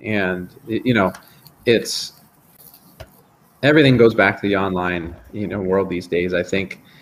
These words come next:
y-, you know, you want your, your name to be searchable, you know, to be the most important demand generator,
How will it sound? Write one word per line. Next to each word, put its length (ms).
y-, 400
you 220
know, 80
you 180
want 400
your, 520
your 140
name 360
to 100
be 140
searchable, 720
you 100
know, 280
to 100
be 540
the 160
most 580
important 480
demand 360
generator, 720